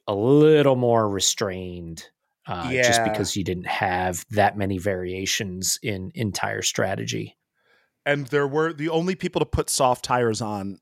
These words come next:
Speaker 2: uh, the car were, uh, George Russell at the very end, um, of the race. And then you, like,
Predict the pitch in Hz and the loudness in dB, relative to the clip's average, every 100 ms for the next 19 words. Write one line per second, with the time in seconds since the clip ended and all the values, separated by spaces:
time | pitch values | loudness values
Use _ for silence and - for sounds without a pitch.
0 | - 110 98 92 - 117 - 120 110 98 | -4 -2 -2 -6 -6 -8 -4 0 0 -2
1 | 90 92 113 107 98 95 - - _ 117 | -10 -4 -2 -2 -4 -8 -12 -20 _ -6
2 | 104 95 90 73 _ - 139 139 123 123 | -4 -4 -8 -14 _ 0 4 4 4 2
3 | 120 - 139 160 _ _ - 117 - 104 | 2 0 -2 -4 _ _ -2 -2 0 0
4 | 120 113 113 - 110 104 101 98 98 - | 2 4 2 -2 -2 -2 -4 -6 -8 -6
5 | 110 104 101 95 92 80 _ _ _ _ | -2 0 0 -2 -6 -10 _ _ _ _
6 | _ - 113 95 110 98 101 98 - - | _ -2 0 0 -4 -2 -8 -6 -6 -8
7 | - - - _ 131 120 113 110 113 110 | -10 -20 -20 _ -8 -4 -6 -6 -6 -8
8 | 104 104 | -8 -10